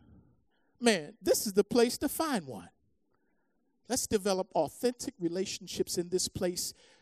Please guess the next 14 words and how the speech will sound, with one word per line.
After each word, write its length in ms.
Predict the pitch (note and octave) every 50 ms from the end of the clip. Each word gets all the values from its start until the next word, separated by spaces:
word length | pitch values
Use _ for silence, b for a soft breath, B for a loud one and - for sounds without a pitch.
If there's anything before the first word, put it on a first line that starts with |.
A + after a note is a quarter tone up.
| b b b b b b _ _ _ _ _ _
that 240 | E3+ F#3+ F#3 D#3 -
go 120 | G#3 A3
beyond 520 | G#3 G#3+ G#3 G3 G3+ G3 F#3+ F#3 F3+ D#3+
meeting 420 | E3 G3 A#3+ A3+ G3 F3 D3 A#2+ - - - _
in 160 | - B2 B2 A2
this 200 | A2 G2 - -
place. 560 | - - F#2 F2 - - - - - - _ _ _ _ _ _ _ _ _ _ _ _ _ _ _ _ _ _ _ _ _ _ _ _ _ _ _ _ _ _ _ _ _ _ _ -
Man, 240 | D#3+ D3 C3 B2+
let's 140 | C#3+ F3 G3
share 320 | - - - F3 E3+ D#3 C#3+ -
our 180 | C3+ C3 A#2+
lives, 680 | A2 A#2 B2 C3+ D3+ C#3+ C3+ A#2 G#2 G2 F#2 - - -
our 160 | C3 C3 B2
homes, 840 | - - - D3+ D3 C#3 B2 A2 G2+ F#2+ G2 G2+ G2+ A2 - - -